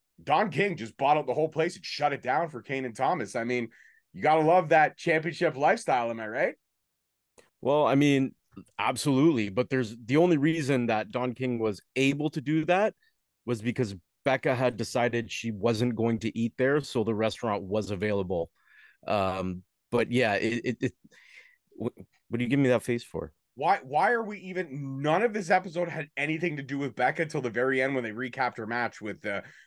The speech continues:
Speaker 1: Maki Ito. That's gonna happen on Sunday. There was no,
Speaker 2: Well,
Speaker 1: what, there was
Speaker 2: she, she just dropped a new song. I don't know if you,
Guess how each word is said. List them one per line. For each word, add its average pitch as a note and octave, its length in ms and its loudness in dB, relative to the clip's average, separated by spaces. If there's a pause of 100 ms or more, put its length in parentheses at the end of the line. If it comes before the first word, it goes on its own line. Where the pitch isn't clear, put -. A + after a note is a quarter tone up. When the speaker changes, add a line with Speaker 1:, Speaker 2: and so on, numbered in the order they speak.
Speaker 1:
Maki A2+ 200 0
Ito. A#2 340 -4 (580)
That's G#2+ 160 -4
gonna B2 140 0
happen A#2 380 -2
on G#2+ 180 -6
Sunday. G2+ 520 -4
There A2 120 -4
was G#2 240 -10
no, A2+ 180 -10 (200)
Speaker 2:
Well, - 180 -4 (280)
Speaker 1:
what, B2 160 0
there B2 80 -4
was A#2+ 200 -8 (200)
Speaker 2:
she, D3 300 -2
she - 200 0
just C3+ 180 0
dropped C3+ 260 2
a - 20 2
new A2+ 140 4
song. F#2+ 380 0
I E2+ 60 -4
don't F2+ 80 -4
know F2 80 -8
if E2 100 -18
you, - 60 -14